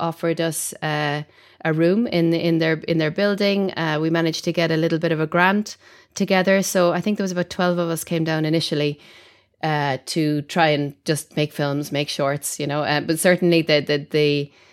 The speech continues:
the thing that kind of attracted us all in the first place was, I think, Tom and Aidan Hart had this idea for, um, a film around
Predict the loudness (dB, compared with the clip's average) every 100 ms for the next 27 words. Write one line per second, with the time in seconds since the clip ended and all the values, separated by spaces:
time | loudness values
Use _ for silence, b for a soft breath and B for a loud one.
0 | b b -2 2 4 4 4 2 0 0
1 | -2 -2 0 -2 -4 0 0 2 -2 0
2 | -2 0 -4 -4 -6 -8 -6 -6 -6 -6
3 | -2 -2 -4 b b b b b -8 -4
4 | -4 -6 -4 -2 -2 -2 -4 -4 -6 -6
5 | -6 -4 -6 -4 -2 0 -2 -6 -10 -6
6 | -4 -4 -4 -6 -8 -8 -6 -8 -10 -14
7 | _ -10 -10 -6 -4 -4 -6 -8 -10 -10
8 | -12 -14